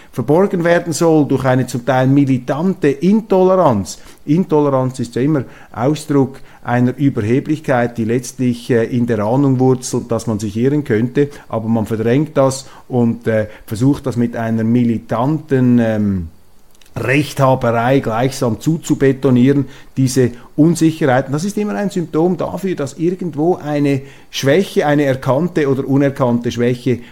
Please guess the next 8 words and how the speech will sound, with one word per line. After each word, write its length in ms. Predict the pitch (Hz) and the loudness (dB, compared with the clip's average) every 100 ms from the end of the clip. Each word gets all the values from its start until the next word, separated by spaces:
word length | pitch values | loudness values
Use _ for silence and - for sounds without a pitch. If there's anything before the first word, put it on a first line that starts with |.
| - | -6
vorhanden 460 | 120 113 151 180 | -2 0 0 -2
ist. 160 | 165 - | -4 -2
Und 160 | 123 120 | -2 2
Ronald 320 | 139 147 127 | 2 2 2
Reagan, 480 | 143 202 190 110 - - | 0 0 0 -2 -6 -6
der 80 | 120 | 0
legendäre 520 | 127 131 123 123 135 | 0 2 2 2 2
amerikanische 640 | 120 117 120 110 117 120 | 2 0 -4 -4 -4 -4